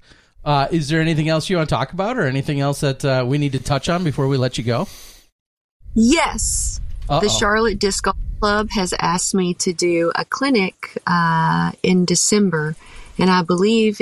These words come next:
Speaker 2: it is the weekend of December the tenth. So
Speaker 1: Okay.
Speaker 2: it would be the weekend after the Carolina Clash, and it's going to be at Rinsky, and I'm going to focus on putting. Also, uh, help you get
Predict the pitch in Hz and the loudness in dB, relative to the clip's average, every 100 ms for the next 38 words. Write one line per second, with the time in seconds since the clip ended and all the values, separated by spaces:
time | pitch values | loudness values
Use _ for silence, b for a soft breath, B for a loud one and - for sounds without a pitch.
0 | - 180 - 175 170 170 165 160 - - | -2 0 0 0 2 2 2 0 -2 -2
1 | - b b b b b _ - 165 175 | -4 b b b b b _ -2 0 2
2 | 196 - 185 180 170 160 165 165 - 180 | 2 2 2 2 2 0 0 0 2 4
3 | 175 170 160 - - 151 143 - - - | 4 2 0 -2 0 0 0 -6 -14 -14
4 | - - _ _ - - 170 165 170 160 | -20 -20 _ _ -4 0 2 2 2 2
5 | 180 165 156 175 170 170 - _ - 165 | 0 2 2 2 2 -2 -4 _ 0 0
6 | 170 - 185 180 170 170 - 165 165 156 | 0 -2 0 0 0 -2 0 2 2 2
7 | 151 147 151 - - - - - - B | 0 0 -2 -2 -2 -4 -6 -6 -6 B
8 | B B B - 170 170 - - 170 170 | B B B 0 2 2 0 2 2 2
9 | 165 175 170 160 165 165 175 - 233 247 | 2 2 2 2 2 2 2 0 0 2
10 | 262 226 196 185 180 180 180 - 180 185 | 2 2 4 4 4 2 2 0 -2 0
11 | 170 170 - 165 156 - 156 143 - 160 | 0 0 2 0 0 -2 -2 -2 -8 -12
12 | B B B B B - 165 165 - 175 | B B B B B -2 0 0 0 2
13 | 165 165 170 - 160 156 156 156 165 - | 4 2 0 0 2 2 2 2 0 2
14 | 170 156 160 151 | 0 2 0 0